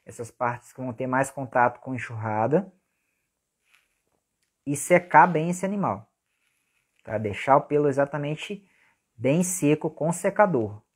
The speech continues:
tá? A região de ouvido, por exemplo, que pode entrar água, você pode ter ali um, um início de, de otite, em função dessa água que vai parar dentro do duto auditivo. Então tem que ter cuidado,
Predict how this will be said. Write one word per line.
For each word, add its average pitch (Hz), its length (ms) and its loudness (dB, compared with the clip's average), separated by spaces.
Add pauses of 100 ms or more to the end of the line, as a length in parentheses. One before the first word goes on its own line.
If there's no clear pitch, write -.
(420)
tá? 123 360 -2
A - 20 -4
região 123 420 -2
de 139 100 -2
ouvido, 143 540 2
por 135 180 -2
exemplo, 131 380 -4
que - 60 -14
pode 139 360 2
entrar 139 280 0
água, 131 580 4 (420)
você 123 140 -12
pode 139 360 0
ter 139 200 -2
ali 135 220 0
um, 131 180 -4 (120)
um 135 140 -12
início 135 400 -6
de, 113 280 -10
de 120 240 -4
otite, 160 840 0 (360)
em 120 80 -16
função 123 320 -12
dessa 123 260 -2
água 120 260 4
que - 100 -16
vai 113 120 -2
parar 117 280 0
dentro 117 320 -10
do 117 60 -12
duto 117 240 -10
auditivo. 139 800 -2 (640)
Então 127 200 -6
tem 156 200 -6
que 180 80 -8
ter 165 160 -4
cuidado, 156 680 4